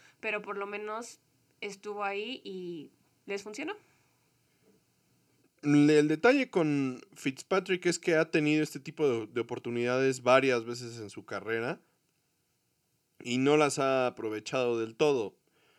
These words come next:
Speaker 2: La verdad es que después de tantas veces de haberlo visto con, eh, nuevos equipos donde ha tenido este tipo de, de chances,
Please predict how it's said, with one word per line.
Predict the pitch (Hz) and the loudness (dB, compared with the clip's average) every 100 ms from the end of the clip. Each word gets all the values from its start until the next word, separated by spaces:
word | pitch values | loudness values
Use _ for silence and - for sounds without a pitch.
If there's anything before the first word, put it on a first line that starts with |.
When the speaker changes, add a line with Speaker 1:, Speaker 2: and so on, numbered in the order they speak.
| _ _ _ _ - _ _ _ | _ _ _ _ -20 _ _ _
Speaker 2:
La | - 127 131 | -2 2 4
verdad | 131 139 143 | 4 4 4
es | 143 135 | 2 0
que | 147 131 120 113 107 | -2 0 0 0 -2
después | 104 104 - 131 | -4 -6 -4 -4
de | 131 | -4
tantas | - 131 127 127 117 - - - _ _ _ _ _ _ _ | -2 -2 0 -2 -4 -6 -14 -18 _ _ _ _ _ _ _
veces | 127 120 135 139 139 120 | -6 2 4 4 0 -4
de | 113 | -4
haberlo | 110 123 127 | -2 -2 -2
visto | 120 127 - 120 | -4 -4 -6 -6
con, | 110 110 107 104 | -8 -10 -12 -14
eh, | - | -14
nuevos | 101 117 131 135 131 131 | -10 -4 0 0 -2 -6
equipos | - 139 131 135 127 120 | -10 -12 -8 -2 -2 -4
donde | 113 101 104 113 | -8 -10 -8 -6
ha | 123 | -4
tenido | 131 123 127 123 | -4 -2 -2 -2
este | 120 120 | -4 -10
tipo | - 117 120 | -16 -8 -6
de, | 107 98 92 _ _ _ _ _ _ _ _ _ _ _ _ _ | -4 -6 -8 _ _ _ _ _ _ _ _ _ _ _ _ _
de | 117 117 | -6 -4
chances, | - 143 135 147 139 - | -2 -2 0 -2 -2 -6